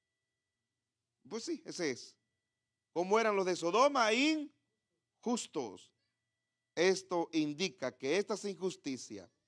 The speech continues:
eran unas ofensas ante la presencia de Dios. El pecado de Sodoma y Gomorra era la injusticia social.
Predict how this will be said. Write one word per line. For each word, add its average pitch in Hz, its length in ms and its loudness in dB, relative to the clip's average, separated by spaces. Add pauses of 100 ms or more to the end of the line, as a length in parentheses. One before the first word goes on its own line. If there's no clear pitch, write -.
(540)
eran 165 320 0
unas 160 180 0
ofensas 196 720 -4 (380)
ante 131 320 2
la 117 160 2
presencia 120 640 -2
de 101 120 -6
Dios. - 640 -14 (800)
El 143 180 -2
pecado 147 420 6
de 165 120 8
Sodoma 156 380 4
y 151 60 4
Gomorra 220 640 2 (480)
era 156 220 2
la 147 120 2
injusticia 139 760 -4
social. 123 1000 -4